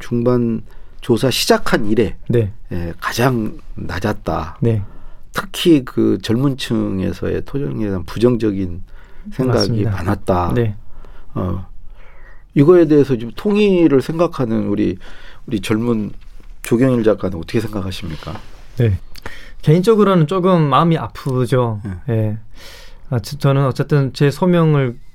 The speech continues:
Speaker 2: 통일로 가지고 가고 있는데 점점 그런 것들이 희석되니까 마음이 아픈데 또 그럴 수밖에 없다고 또 생각을 해요. 왜냐면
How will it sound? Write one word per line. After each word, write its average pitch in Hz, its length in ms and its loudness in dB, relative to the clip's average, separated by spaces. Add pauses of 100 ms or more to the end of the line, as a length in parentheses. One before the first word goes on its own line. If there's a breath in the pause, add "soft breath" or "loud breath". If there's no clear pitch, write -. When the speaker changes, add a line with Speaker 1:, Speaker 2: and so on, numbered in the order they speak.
Speaker 2:
통일로 151 720 4
가지고 120 380 0
가고 120 260 0
있는데 117 560 0 (220 soft breath)
점점 135 640 2 (300 soft breath)
그런 131 200 0
것들이 123 640 -2
희석되니까 127 840 -2
마음이 123 280 2
아픈데 123 500 -2 (600 loud breath)
또 220 100 2
그럴 190 180 2
수밖에 190 420 2
없다고 165 320 2
또 185 80 0
생각을 175 400 0
해요. 117 340 0
왜냐면 147 580 2